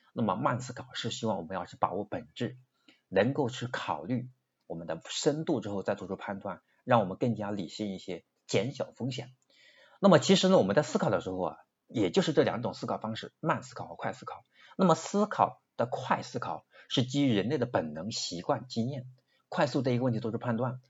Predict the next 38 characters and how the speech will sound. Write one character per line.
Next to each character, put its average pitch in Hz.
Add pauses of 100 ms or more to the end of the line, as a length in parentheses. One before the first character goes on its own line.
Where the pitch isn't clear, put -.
(220)
那 151
慢 180
思 135
考 120
是 110
基 117
于 117
理 95
性、 -
逻 90
辑、 127
深 -
入 131
思 -
考， - (120)
是 -
分 160
析 131
一 123
个 127
问 123
题 120
而 110
做 110
出 104
判 113
断。 123 (580)
我 120
们 127
去 160
做 208
一 160
件 165
事 -
情 113
的 90
时 92
候， 85